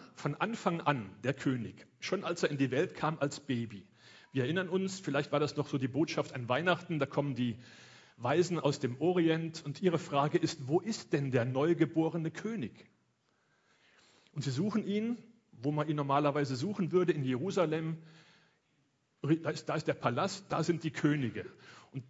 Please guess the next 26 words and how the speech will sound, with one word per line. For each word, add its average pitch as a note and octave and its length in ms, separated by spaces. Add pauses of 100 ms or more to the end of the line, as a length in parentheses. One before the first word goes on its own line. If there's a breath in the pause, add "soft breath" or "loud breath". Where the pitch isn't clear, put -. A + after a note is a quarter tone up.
sie - 240
müssen F3+ 200
erfahren, D3 540
nein, D#3 140
nein, C#3+ 280
der B2 120
König E3+ 360
liegt - 260
nicht - 180
auf - 320 (360 loud breath)
gepolsterten D3 720
Kissen, A3+ 440 (380)
sondern C#3 600
dieser F#3+ 260
König, F2+ 380 (720 soft breath)
dieser D3 320
andere E3+ 340
König, F#2 440 (760 loud breath)
der D3 140
liegt E3 280
in E3 120
einer D#3 400
Holzkrippe, - 600 (160)
in D3 120
einem C3+ 340 (120)
Stall. - 460